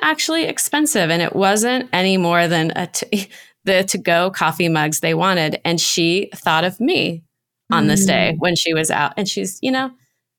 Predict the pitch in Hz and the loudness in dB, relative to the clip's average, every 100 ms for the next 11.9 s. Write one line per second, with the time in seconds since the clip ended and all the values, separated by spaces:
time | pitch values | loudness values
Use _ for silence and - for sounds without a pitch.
0 | - 262 311 - 262 262 233 233 - - | -2 0 0 0 -2 0 2 2 0 -2
1 | 147 143 185 - _ _ _ 185 190 - | -2 -2 -4 -10 _ _ _ 0 0 0
2 | 175 180 185 196 196 180 160 160 160 165 | 2 2 2 0 0 0 2 2 2 0
3 | - 156 151 156 - - 165 165 175 165 | -2 0 0 0 -2 -4 -2 -2 -2 -4
4 | 160 156 156 147 151 151 156 143 151 160 | -2 -4 -4 -4 -2 -2 -2 -2 -2 -2
5 | 156 - 135 151 - - 165 - 165 160 | 0 0 0 0 -2 -2 -2 -2 -2 -2
6 | 165 160 156 160 160 165 156 147 180 196 | -2 -2 0 0 0 0 0 0 -4 -8
7 | _ _ _ _ _ _ 170 160 160 185 | _ _ _ _ _ _ 0 2 0 0
8 | 254 208 143 143 - 170 160 170 156 - | 0 2 0 0 0 0 0 0 0 0
9 | 160 156 - _ _ _ _ - 311 311 | 0 -2 -10 _ _ _ _ -10 -4 -2
10 | 262 262 247 285 262 233 240 233 214 208 | -2 -2 -4 -2 0 0 0 0 2 2
11 | 202 202 202 196 196 - 208 180 | 2 0 0 0 -2 -2 -2 -2